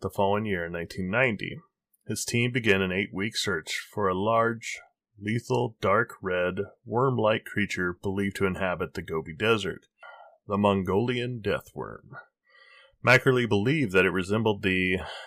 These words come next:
amphisbaenian of South Africa. He described the animal from second-hand reports as a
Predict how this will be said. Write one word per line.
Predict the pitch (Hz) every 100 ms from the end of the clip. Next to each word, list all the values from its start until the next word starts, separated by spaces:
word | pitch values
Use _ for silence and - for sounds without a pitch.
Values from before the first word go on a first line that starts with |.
| - _ -
amphisbaenian | 107 104 113 101 - 104 113 120 120 123 113
of | 98 95 87
South | - 110 101 104 - -
Africa. | 104 92 - 82 - -
He | -
described | 92 - 107 104
the | 104
animal | 107 113 107 107
from | - 98
second-hand | 185 - 131 - 123 110 104
reports | 104 - 98 85 - -
as | - 98 92
a | 90 87 85 110 131